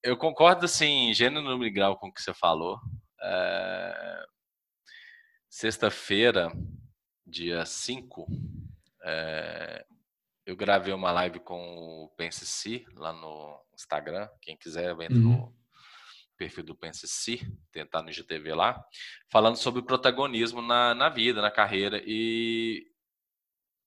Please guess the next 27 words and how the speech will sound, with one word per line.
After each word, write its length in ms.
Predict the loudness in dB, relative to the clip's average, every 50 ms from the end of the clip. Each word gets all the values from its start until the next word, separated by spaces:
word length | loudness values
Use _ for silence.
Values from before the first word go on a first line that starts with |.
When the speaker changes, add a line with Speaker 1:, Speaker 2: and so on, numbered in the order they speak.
| _ _ _ _ _ _ _ _ _ -10
Speaker 1:
é, 240 | -6 -4 -4 -4 -4
o 100 | 0 4
autoconhecimento 720 | 6 6 6 6 4 0 0 2 2 2 2 2 4 4
era 100 | 4 2
o 40 | 2
primeiro 340 | 0 -6 -4 -2 -2 -4 -4
ponto, 400 | -4 -6 -4 -4 -6 -6 -10 -20 _ _ _ _ _ _ _ _ _ _ _ _ _ _ _ -10
Speaker 2:
É. 40 | -6
Speaker 1:
né? 260 | -4 -2 -2 -2 -2
Não 140 | -2 -4 -2
tem 200 | 0 0 0 2
como 300 | 6 6 6 6 6 4
você 320 | 2 2 2 2 2 0
ser 280 | 0 2 4 4 4 4
dono 360 | 2 0 2 2 2 0 0
da 100 | -2 -4
sua 240 | -2 2 4 4 4
vida 560 | 2 0 -4 -2 -2 -2 -4 -6 -10 -10 -10 _ _ _
sem 240 | -12 -6 -4 -4 -4
deixar 380 | -2 -4 -2 0 2 2 2 2
que, 560 | 0 -4 -4 -2 -2 0 0 -2 -4 -6 _ _ -20 -20 -20 -20 _ _ _ _ _ _ _ _ _ -16
é, 460 | -14 -12 -12 -10 -12 -12 -12 -14 -14 -12
o 100 | -10 -2
resto 320 | 2 4 4 4 2 0
do 100 | -4 -6
mundo 300 | -4 -4 -4 -6 -4 -4
dite, 480 | -4 -2 -2 -2 -2 -2 -6 -8 -12 -12